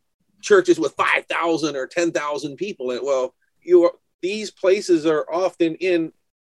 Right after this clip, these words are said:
major, me-, you know, metropolitan areas.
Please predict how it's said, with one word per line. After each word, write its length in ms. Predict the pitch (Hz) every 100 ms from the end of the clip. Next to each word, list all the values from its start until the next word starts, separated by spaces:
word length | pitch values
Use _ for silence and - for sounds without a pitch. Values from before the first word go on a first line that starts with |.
| - -
major, 580 | 359 - 330 170 311 - - - 160
me-, 220 | 160 - _ -
you 120 | 165
know, 220 | 151 143 - - _ -
metropolitan 640 | 165 175 - 165 160 156
areas. 420 | 185 240 - -